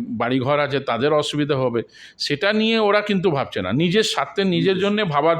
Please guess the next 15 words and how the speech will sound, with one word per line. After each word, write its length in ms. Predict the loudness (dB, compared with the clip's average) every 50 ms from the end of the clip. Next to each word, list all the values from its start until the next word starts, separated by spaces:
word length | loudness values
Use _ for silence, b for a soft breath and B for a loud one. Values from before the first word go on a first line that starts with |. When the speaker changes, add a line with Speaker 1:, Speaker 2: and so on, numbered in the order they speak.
| -2
Speaker 1:
চিন্তা 260 | -4 -4 -2 -2 -2 -2
করছে, 460 | -2 -4 -4 -4 -6 -8 -8 -8 -8 b b b b b b b
কিন্তু 460 | -4 -2 -2 0 2 4 4 4 2 0 -4 -8 _ -4
একদিকে 420 | -4 -2 -2 -4 -2 0 2 2
ওদেরই 300 | 4 4 2 2 0 0
ক্ষতি 360 | -2 -2 -2 -2 -2 -4 -6
হবে। 280 | -8 -10 -14 -18 _ _ _ _ _
Speaker 2:
ঠিক। 120 | -20 -20 -20 _ B B B B B B B
আহ, 240 | -6 -4 -2 -2 -2
ববিতা, 200 | -2 -2 -2 -2
শেষ 320 | -2 -2 -2 -2 -2 -2
প্রশ্ন, 300 | -2 -2 -2 0 0 0
সেটা 240 | 0 0 -2 -2 0
হচ্ছে, 400 | 0 -2 -2 -2 0 2 2 2
আহ, 160 | 2 0